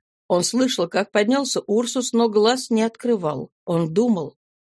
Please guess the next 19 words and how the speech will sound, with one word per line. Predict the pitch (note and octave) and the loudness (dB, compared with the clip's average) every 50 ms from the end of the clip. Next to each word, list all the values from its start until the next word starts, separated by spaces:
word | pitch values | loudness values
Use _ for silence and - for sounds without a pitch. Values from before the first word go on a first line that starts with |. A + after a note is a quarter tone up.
| _ | _
Слова | - - - A3+ A#3+ C#4 D4 F4 F4 | -8 -2 2 4 4 4 2 0 -2
письма | F4 C#4+ B3 - A#3+ B3+ C4+ C#4 C4 | -2 -4 -4 0 0 2 2 2 0
снова | C4 - B3 A#3 B3 C4+ C#4+ C4+ C4+ B3+ | 0 0 2 2 4 2 2 0 -2 -4
возникали | G3+ F#3 F3 F3 - D#3+ D3+ - G3+ G#3 G#3+ A3 A3+ | -2 -4 -4 -4 -4 -6 -2 0 2 2 2 2 0
перед | A3 G#3 G#3 D3+ D#3+ D3 C#3+ D3+ | -2 -4 -6 -8 -8 -8 -4 0
ним | F#3+ A3 A#3+ B3 | 2 4 4 2
в | B3 - | 0 -2
хаотическом | - E3+ D#3 D3+ D3 - D#3+ - - F#3 - - - F3+ F3 E3 | -2 0 0 0 -2 -4 -6 -6 -6 -6 -4 -4 -4 -4 -2 -2
беспорядке. | E3+ E3 - - G3 F#3+ F#3 E3 C#3+ C3 - - - - A2 - - _ _ _ _ _ _ | -2 -4 -4 -2 -2 0 0 0 -2 -2 -6 -12 -12 -12 -10 -12 -12 _ _ _ _ _ _
При | - E3+ F3 | -2 0 0
сильном | E3+ - G#3+ G3+ G3 F#3 E3+ E3 D#3+ | 0 2 2 2 2 2 0 0 -2
душевном | F3+ E3+ - G#3+ G3+ F#3+ F#3+ F#3 F#3 | -2 0 0 0 0 0 0 -2 -2
смятении | - - G#3 G3+ G3+ - C4+ C4 B3 A3+ G3+ G3 | -2 -2 -2 -2 -2 0 0 2 2 2 2 2
наша | G#3 A#3 B3 A#3 - A#3 | 2 2 0 0 0 0
мысль | A3+ A3+ A#3 B3+ C4+ B3+ - G3 F#3 F3+ | 2 2 2 2 0 -2 -2 -4 -4 -4
становится | - - F#3+ G3 A3 A3+ A3+ A3+ - A#3+ | -2 0 0 2 2 2 0 0 -2 -4
похожей | - A#3+ A#3 A#3+ C4+ C4+ A#3+ B3+ B3 | -2 -2 -2 0 0 2 4 4 4
на | B3+ B3+ | 4 4
волну. | B3+ C4+ C4+ C4+ C4 A#3 E3+ D3 - - | 4 2 4 4 4 4 2 0 -2 -6